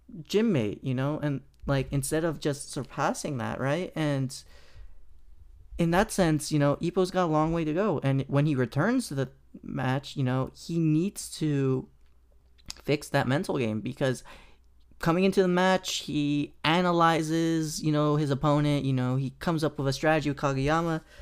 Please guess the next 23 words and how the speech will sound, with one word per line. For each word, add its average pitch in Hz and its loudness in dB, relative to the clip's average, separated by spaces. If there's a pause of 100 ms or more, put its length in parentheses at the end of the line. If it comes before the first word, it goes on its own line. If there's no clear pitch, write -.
(240)
And 147 -2
then 165 4
in 170 2
the 151 4
end, 226 4
it's 147 -2
kinda 160 0
like, 147 0
oh 170 2
no, 165 4
he 165 4
gets 151 2
flustered 143 0
now. 139 2 (220)
He's - -10
gotta 143 4
face 139 0
tank 139 -2
a 135 -4
bunch, 135 0
and 131 -2
then 123 2
hopefully 135 0